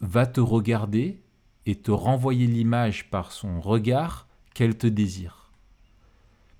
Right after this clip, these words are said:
Et en fait, quand il se passe ça, eh ben, la personne te renvoie une image de toi-même qui, du coup, est hyper,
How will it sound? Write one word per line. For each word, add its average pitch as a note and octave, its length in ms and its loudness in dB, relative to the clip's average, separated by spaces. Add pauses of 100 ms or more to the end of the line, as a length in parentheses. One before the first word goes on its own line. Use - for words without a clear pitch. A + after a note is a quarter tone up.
(220)
Et G#2 100 -6
en F#2+ 80 -2
fait, B2 240 -4
quand - 260 -8
il A2 60 -4
se - 180 -8
passe - 380 -4
ça, E3+ 500 -4 (760)
eh A2 60 -6
ben, G2+ 340 0
la G2+ 140 -4
personne B2+ 500 -2
te - 100 -6
renvoie B2+ 520 2
une G#2 160 2
image B2 640 2
de F#2+ 360 -6
toi-même A2+ 640 0 (680)
qui, - 160 -8
du G2 140 -4
coup, E3 300 -4 (100)
est F#2+ 100 -4
hyper, C3 500 -2